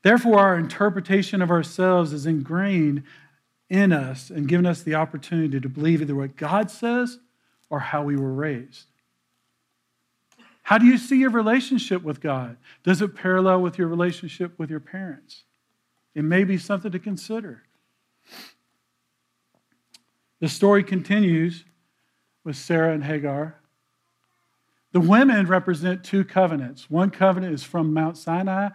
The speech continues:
and bears children who are to be slaves. This is Hagar. Now, Hagar stands for Mount Sinai in Arabia and corresponds to the present city of Jerusalem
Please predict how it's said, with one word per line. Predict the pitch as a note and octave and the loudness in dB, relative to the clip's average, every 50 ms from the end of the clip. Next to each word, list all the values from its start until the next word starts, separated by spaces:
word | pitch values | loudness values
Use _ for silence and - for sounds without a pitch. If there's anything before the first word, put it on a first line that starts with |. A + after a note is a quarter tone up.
| - - _ _ _ _ | -12 -20 _ _ _ _
and | F3+ D#3+ | -4 2
bears | D3 F#3 G3+ A3+ A3 A3 | 4 4 4 4 2 -2
children | - - - A3+ G#3+ G3 F3+ F3+ F3 F3 E3 | -8 -8 -2 0 0 2 2 0 -2 -2 -4
who | D3 D#3 E3 | -4 -2 -2
are | D#3 D3+ | -2 -2
to | D3 | -2
be | D3+ D#3 D3 | -4 -4 -4
slaves. | D3 - - D#3+ D3+ D3 C3+ B2+ A#2+ A#2+ B2+ - _ _ _ _ _ _ _ _ | -6 -10 -6 -6 -4 -4 -6 -8 -10 -12 -16 -20 _ _ _ _ _ _ _ _
This | - E3 D#3 - | -4 -4 -2 -2
is | F3+ D3+ | -8 -8
Hagar. | - D#3+ E3+ E3+ D3+ C#3+ C3 C3 C#3 - D#3+ _ _ _ _ _ _ _ _ _ _ _ _ _ _ _ _ - _ _ _ _ _ _ _ _ _ _ | -2 0 0 0 0 -2 -6 -10 -12 -16 -20 _ _ _ _ _ _ _ _ _ _ _ _ _ _ _ _ -20 _ _ _ _ _ _ _ _ _ _
Now, | - F3 | 0 0
Hagar | F3+ C#3+ F#3 G3 G#3 G#3+ B3 A#3 G#3+ | 2 4 4 2 4 4 2 2 2
stands | - - - G3 F#3+ F#3+ F#3 | -2 -4 -4 -2 -2 -2 -4
for | - - E3 | -6 -6 -4
Mount | E3 E3 E3 E3+ D#3 | -2 -2 -2 -4 -6
Sinai | - - F3+ F3+ F3 D#3+ D3+ C3+ B2+ B2 C3+ C3+ _ _ _ _ _ _ _ - | -10 -8 -6 -4 -2 -2 -4 -6 -6 -10 -12 -16 _ _ _ _ _ _ _ -4
in | E3 | -2
Arabia | E3 D#3+ D#3 E3+ E3+ E3+ E3 D3 D3 C#3 C3 C3 E3 | -2 0 0 2 2 0 0 0 -2 -4 -4 -6 -8
and | F3 D3+ | -10 -12
corresponds | C3 - - F#3+ G#3 A#3 A#3 A3+ - - - F3 E3+ E3 E3 E3 D#3+ - | -12 -4 0 2 4 4 2 0 -4 -6 -2 0 0 2 0 0 -4 -6
to | - E3 | -8 -8
the | D#3 C#3+ | -8 -8
present | - - F3 F3+ F#3+ A3 G#3+ - | -4 0 2 2 2 0 -4 -10
city | - - E3+ D#3+ E3 E3+ | -10 -6 -4 -2 -2 -2
of | D#3+ D3 | -2 -4
Jerusalem | C#3 D#3 D#3+ F3+ G#3+ G#3+ E3+ D3+ C#3 B2+ B2+ A#2+ - | -6 -4 -4 -4 -4 -4 -6 -8 -10 -10 -10 -12 -16